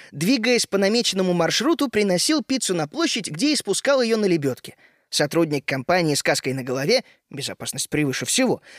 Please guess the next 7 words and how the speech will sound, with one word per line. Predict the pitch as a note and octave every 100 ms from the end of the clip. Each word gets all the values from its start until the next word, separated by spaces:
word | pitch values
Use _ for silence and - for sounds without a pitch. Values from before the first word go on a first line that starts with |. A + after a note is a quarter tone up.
| -
забирал | D3+ G#3 A#3 B3 A3
коробку | D#3 A3+ A#3 A#3+
и | -
вручал | F#3+ D#3+ - G#3+ G3+
ее | F#3
изумленному | D#3 C#3 C#3 C#3+ C#3+ C3
клиенту. | - B2 - -